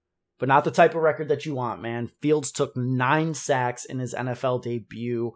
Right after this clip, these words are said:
lost a total of sixty-seven yards behind the line of scrimmage, completed six passes for sixty-eight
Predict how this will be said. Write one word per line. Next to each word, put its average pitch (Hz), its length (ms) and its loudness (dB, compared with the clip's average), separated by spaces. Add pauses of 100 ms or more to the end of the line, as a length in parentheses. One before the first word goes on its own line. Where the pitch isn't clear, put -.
(240)
lost 139 460 4
a 139 140 0
total 123 440 0
of 113 220 0
sixty-seven 147 880 0
yards 120 640 0
behind 127 380 4
the 127 60 0
line 123 220 0
of 120 120 -6
scrimmage, 143 720 -4
completed 131 460 -2
six - 420 0
passes 131 560 -2
for 123 160 -6
sixty-eight 139 1000 -6